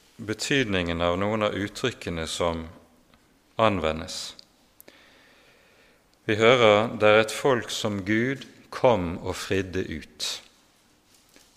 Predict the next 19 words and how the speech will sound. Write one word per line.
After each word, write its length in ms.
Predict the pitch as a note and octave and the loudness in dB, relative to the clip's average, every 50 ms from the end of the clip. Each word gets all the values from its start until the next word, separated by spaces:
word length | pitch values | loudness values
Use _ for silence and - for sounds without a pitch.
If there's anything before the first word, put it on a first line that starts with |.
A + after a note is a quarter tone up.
| _ - | _ 0
Det 160 | - A2 G#2+ | 4 6 6
er 80 | G#2 G#2 | 6 6
det 140 | A#2 A2 G2+ - | 6 4 4 4
som 360 | - - G2+ F#2 F#2 F2+ F2 E2 - - - - - - _ _ _ - | 2 4 4 4 4 2 -2 -6 -10 -16 -20 -20 -20 -20 _ _ _ 2
annen 280 | G2+ G#2 G2+ G2 F2+ F2 | 4 4 4 4 2 -2
Mosebok 560 | F2 F#2 - - G2+ F2+ E2+ D#2+ - - - | -2 -4 -4 -6 -6 -6 -6 -6 -6 -6 -4
jo 260 | G2 F2+ F2 E2 D#2 - - - - _ - - | -4 -2 -2 -4 -6 -10 -16 -20 -20 _ -10 -4
handler 440 | - F#2 F2+ F2+ F2+ F2+ D#2 D#2 D#2 | -2 -2 0 0 0 0 0 -2 -6
om. 60 | D#2 - - - - _ _ _ _ _ _ _ _ _ _ _ _ _ - - | -10 -12 -18 -20 -20 _ _ _ _ _ _ _ _ _ _ _ _ _ -6 -2
Det 80 | F#2 | -2
er 80 | F#2 F2+ | -2 -2
et 80 | - | -2
folk 500 | - - A2+ A#2 A#2+ A#2+ A#2 - - - - - - - - | -2 2 4 4 4 2 0 -8 -14 -18 -18 -18 -16 -8 -4
Gud 360 | G#2+ A2+ G#2 G2 F#2+ - - - | -2 -2 0 -2 -2 -4 -8 -6
kom 380 | - - A#2+ G2+ F2+ E2+ E2 E2+ - | 0 2 2 2 2 0 -6 -8 -8
og 120 | - F#2+ - - | -8 -10 -8 -8
fridde 320 | - - F#2+ F2+ F2+ F#2+ | -4 -4 -2 -2 -2 -2
ut 480 | - G#2 A#2 C#3 - - - - - - _ _ _ _ _ _ _ _ _ _ _ - - - _ - | -4 -4 -6 -6 -8 -12 -18 -20 -20 -20 _ _ _ _ _ _ _ _ _ _ _ -20 -20 -20 _ -16
for 720 | - - - - - E3 D#3 C3 G#2+ F2+ F2 F#2 F#2 - | -12 -10 -8 -2 2 4 4 6 6 4 2 -2 -6 -6